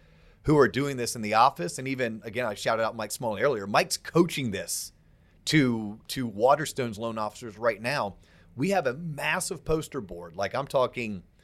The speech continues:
three foot by four foot, and it says "Road to," right? So "Road to a hundred."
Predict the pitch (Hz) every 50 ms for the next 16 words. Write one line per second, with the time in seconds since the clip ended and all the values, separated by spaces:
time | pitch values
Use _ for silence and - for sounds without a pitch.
0 | _ _ _ _ - 127 147 170 165 165 - 165 156 165 143 123 117 - - 151
1 | 156 170 - - - 92 78 80 - _ _ _ _ _ _ _ _ _ _ _
2 | _ 127 127 135 135 - - 147 131 107 - - 110 101 107 117 123 127 139 156
3 | 170 185 185 175 - - - _ _ - - - 165 117 87 95 135 202 - _
4 | _ _ _ _ _ _ _ _ _ _ _ 123 123 139 - - 143 120 104 95
5 | - - _ _ _ _ 113 117 135 165 202 190 - - 196 180 156 - - -
6 | 147 135 107 - - - - -